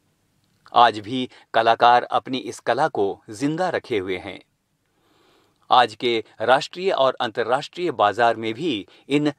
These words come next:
लघु लोक कलाओं की बहुत मांग है। अस्थायी कलाओं में कोहबर, ऐपण, अल्पना,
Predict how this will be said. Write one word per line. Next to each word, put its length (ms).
लघु 440
लोक 340
कलाओं 420
की 300
बहुत 400
मांग 240
है। 220
अस्थायी 640
कलाओं 400
में 340
कोहबर, 500
ऐपण, 480
अल्पना, 580